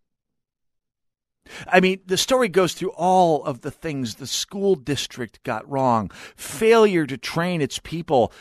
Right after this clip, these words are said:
in the, in, in the latest techniques of dealing with, with these sorts of, of threats. Failure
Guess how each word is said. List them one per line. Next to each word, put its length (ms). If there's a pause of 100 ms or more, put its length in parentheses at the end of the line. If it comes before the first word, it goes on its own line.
(140)
in 180
the, 80
in, 260
in 120
the 80
latest 440
techniques 540
of 140
dealing 460 (280)
with, 340
with 240
these 240
sorts 360
of, 180
of 160
threats. 500 (220)
Failure 840